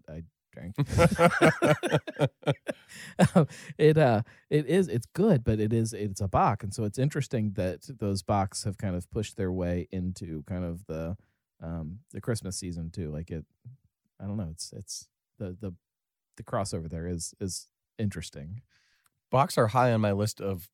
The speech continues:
Speaker 2: favorite beer styles as well.
Speaker 1: I love 'em. Love 'em so much. I, I don't know if I could drink them more than what we currently do. Like, that little period of time. I don't know if I could get it all year round. If I, I mean, I guess you can. There are Bocks you can get all year round,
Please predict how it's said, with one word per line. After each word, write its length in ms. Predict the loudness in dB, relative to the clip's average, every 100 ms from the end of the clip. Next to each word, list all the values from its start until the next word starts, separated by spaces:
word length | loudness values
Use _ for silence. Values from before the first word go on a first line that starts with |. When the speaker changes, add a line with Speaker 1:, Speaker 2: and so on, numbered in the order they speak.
| _
Speaker 2:
favorite 320 | 0 0 -2
beer 140 | -4
styles 340 | -4 -4 -4 -6
as 100 | -6
well. 140 | -4
Speaker 1:
I 40 | -4
love 260 | -4 -4
'em. 180 | -4 -6 2
Love 180 | 4
'em 100 | 4 2
so 200 | 0 0
much. 300 | 0 -4 -6
I, 320 | -2 0 -2 -6 _ _
I 60 | -4
don't 380 | 6 6 6 6
know 240 | 4 6
if 100 | 4
I 100 | 2
could 240 | -2 -4 -8 -4
drink 260 | -2 0
them 400 | 0 0 0 -2 -6 -4
more 400 | 0 2 2 0
than 180 | 0
what 180 | -2 -4
we 240 | -6 -6 -8 _
currently 440 | -6 -6 -4 -6 -6
do. 320 | -4 -6 -6
Like, 120 | -12 -10
that 220 | -6 -6 -6
little 340 | -4 -2 -4 -6
period 280 | -8 -6 -6
of 100 | -6
time. 220 | -8 -6
I 80 | -4
don't 140 | -4 -2
know 180 | -2
if 100 | -2
I 120 | -4 -8
could 220 | -12 -8
get 180 | -4 -4
it 180 | -4 _
all 160 | -6 -4
year 160 | -4 -4
round. 340 | -4 -2 -4
If 120 | -6
I, 280 | -8 -8 -8 -6
I 60 |
mean, 180 | -6 -6
I 60 | -10
guess 180 | -18 -20
you 80 | -14
can. 220 | -12 -10
There 100 | -8
are 120 | -6
Bocks 340 | -6 -10 -12 -16
you 60 |
can 100 | -12
get 140 | -10 -10
all 80 | -10
year 80 | -8
round, 220 | -8